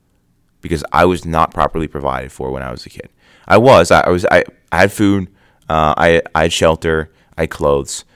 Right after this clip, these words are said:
but I had not, I, I had very little more than that. Uh, my dad was tired all the time. It was just a mess, right? Do I want my family to live like that? Okay. And then staying accountable with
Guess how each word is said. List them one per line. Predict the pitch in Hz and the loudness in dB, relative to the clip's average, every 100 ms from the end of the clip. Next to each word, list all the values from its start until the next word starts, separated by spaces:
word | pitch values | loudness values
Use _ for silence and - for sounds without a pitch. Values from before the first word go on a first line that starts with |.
| _ _ | _ _
but | 73 | -2
I | 71 | 0
had | 76 | 0
not, | 76 73 - | -4 -6 -2
I, | 78 73 | 0 0
I | 85 | -4
had | 73 | -6
very | 73 92 87 | 2 2 4
little | 82 78 | 0 -2
more | 78 76 | -6 -6
than | 69 | -8
that. | 69 69 64 - _ - | -10 -12 -14 -18 _ -8
Uh, | 71 67 | -6 -4
my | 69 76 | -4 -6
dad | - 80 80 | -2 -2 -2
was | 76 | -6
tired | - 73 | -6 -2
all | 73 | -2
the | 73 | -4
time. | 82 | -8
It | 90 | -10
was | |
just | 110 113 | -10 -10
a | |
mess, | 120 120 - - | -10 -12 -14 -14
right? | 76 80 - - _ _ - | -8 -8 -8 -20 _ _ -6
Do | 104 | 0
I | 101 | 2
want | 98 | 2
my | 80 | 0
family | 85 80 76 | -4 -4 -6
to | 71 | -8
live | 67 | -12
like | - - | -12 -12
that? | - - _ _ _ - | -12 -12 _ _ _ -10
Okay. | 73 71 _ - - | -6 -6 _ -20 -8
And | 87 | -2
then | 87 | 0
staying | - 110 110 | 0 2 2
accountable | 104 101 98 | 4 2 2
with | 90 | 0